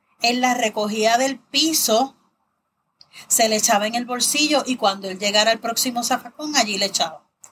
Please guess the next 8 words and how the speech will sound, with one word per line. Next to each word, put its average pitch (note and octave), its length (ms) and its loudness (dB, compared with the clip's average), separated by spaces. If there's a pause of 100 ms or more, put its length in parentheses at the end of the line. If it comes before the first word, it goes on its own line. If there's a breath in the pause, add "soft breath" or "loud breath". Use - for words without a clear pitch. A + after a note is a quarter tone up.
(360 soft breath)
Así A#3 300 2
que G#3 260 -2 (400)
todos D4 380 6
los D4+ 240 0
que C4 160 -2
lo C4 140 -4
vimos C4 720 -2 (120)
hacerlo, A#3 800 0